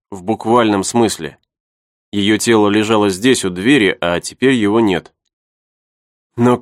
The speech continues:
куда оно могло деться? Может, животные?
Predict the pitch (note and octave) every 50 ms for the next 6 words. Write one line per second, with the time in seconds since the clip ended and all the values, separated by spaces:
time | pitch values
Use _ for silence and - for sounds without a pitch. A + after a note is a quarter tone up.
0 | _ _ - - D3 C3+ D3 E3+ D3+ A#2+ G#2+ G#2 G#2 A2 A#2 A#2 B2 B2 A#2 A#2+
1 | D3 C#3 - - - F2+ - _ _ _ _ _ _ _ _ _ _ - F#2 F#2+
2 | F#2+ F2+ G2+ F#2+ F#2 F2+ G#2 A2+ B2+ F3 G#3 - F3+ C3+ G#2 F2 D#2 -